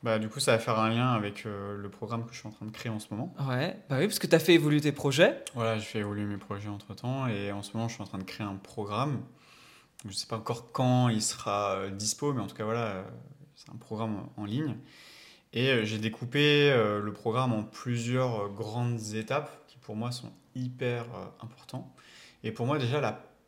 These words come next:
Speaker 1: toute première étape, et je pense que ce serait même <laughs> l'étape la plus difficile, mais la plus concrète, c'est de, de se connecter à soi en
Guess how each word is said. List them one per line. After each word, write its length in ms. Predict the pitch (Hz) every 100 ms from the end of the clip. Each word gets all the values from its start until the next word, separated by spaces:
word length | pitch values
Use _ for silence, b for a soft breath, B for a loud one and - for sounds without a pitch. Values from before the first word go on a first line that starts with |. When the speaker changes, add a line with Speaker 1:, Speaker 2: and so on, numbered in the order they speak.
| _ -
Speaker 1:
toute 340 | - 202 196
première 440 | - - 135 135 123
étape, 300 | 117 113 - - _ _ _ -
et 60 |
je 80 | 110
pense 180 | 185 180
que 60 | -
ce 60 |
serait 180 | - 131 127 -
même 160 | 131 123
<laughs> 60 | -
l'étape 280 | 110 139 -
la 80 | -
plus 160 | -
difficile, 500 | 110 113 - 120 160
mais 60 | 135
la 100 | 104
plus 160 | 120 117
concrète, 640 | 160 156 - 123 - - _ b b b b b b b b b b b _
c'est 640 | - - 131 127 123 - - _
de, 1080 | 107 110 107 104 104 104 104 104 101 101 101 107 110
de 360 | 104 101 101 101
se 180 | -
connecter 540 | 107 - 139 139 139 139
à 100 | 127
soi 440 | 123 - 131 151
en 80 | 120